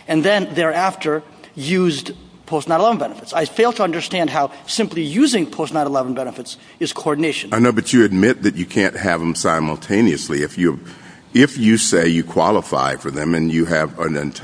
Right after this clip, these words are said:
Speaker 2: a separate entitlement for them, then why can't you use them concurrently?
Speaker 1: Because thirty-three twenty-two A specifically says you can't use them concurrently.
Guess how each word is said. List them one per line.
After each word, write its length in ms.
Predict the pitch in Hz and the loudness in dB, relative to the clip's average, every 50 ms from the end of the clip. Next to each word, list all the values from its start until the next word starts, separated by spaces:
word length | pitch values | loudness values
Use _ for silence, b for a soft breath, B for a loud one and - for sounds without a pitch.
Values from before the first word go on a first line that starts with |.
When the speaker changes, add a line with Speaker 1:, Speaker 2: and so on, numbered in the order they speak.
| - - | -12 -8
Speaker 2:
a 80 | - | -8
separate 400 | 82 - - 90 80 - - 82 | -6 -4 -2 -4 -2 -2 -4 -4
entitlement 680 | 73 73 - - - 85 90 95 85 73 67 67 - - | -4 -4 -6 -4 -4 -2 -2 -2 -2 -2 -4 -6 -8 -10
for 200 | - - 71 71 | -10 -8 -6 -4
them, 160 | 73 78 78 | -4 -2 -2
then 180 | 80 82 82 80 | -2 -2 -2 -2
why 300 | 78 78 76 80 82 82 | 0 0 0 0 0 -2
can't 320 | - - 85 73 69 71 | -2 -2 -4 -4 -4 -4
you 300 | 71 76 76 73 73 71 B B B B B B B | -6 -4 -4 -4 -6 -8 B B B B B B B
use 300 | 80 92 95 90 76 73 | 0 2 2 2 2 0
them 160 | 76 73 71 | -4 -6 -4
concurrently? 680 | - 80 78 73 - 101 120 - - - - - - - - - - | -4 -6 -6 -4 -2 -2 -2 -2 -6 -8 -12 -16 -16 -20 -18 -12 -10
Speaker 1:
Because 380 | 139 - - - 147 131 - | -10 -8 -6 -6 -6 -6 -6
thirty-three 760 | - - 151 143 139 143 139 143 147 147 147 143 147 160 147 - - - - | -4 -4 -2 -2 -2 -4 -6 -6 -6 -6 -4 -4 -4 -6 -8 -12 -20 -20 -18
twenty-two 460 | - - 135 135 135 131 - - 147 | -10 -8 -6 -6 -6 -6 -6 -4 -4
A 140 | 143 139 131 | -4 -4 -6
specifically 800 | - - - - 147 - - - 185 175 190 170 - 135 135 127 | -6 -10 -10 -10 -10 -8 -6 -6 -6 -6 -6 -8 -8 -8 -8 -8
says 340 | - - 208 196 160 123 | -4 -2 -2 -2 -2 -4
you 60 | 123 - | -8 -12
can't 240 | - - 131 - | -10 -12 -10 -8
use 140 | 139 139 117 | -8 -8 -8
them 120 | 120 120 - | -8 -14 -14
concurrently. 560 | - 127 113 - - 120 104 101 - - | -14 -14 -12 -12 -12 -12 -12 -12 -16 -20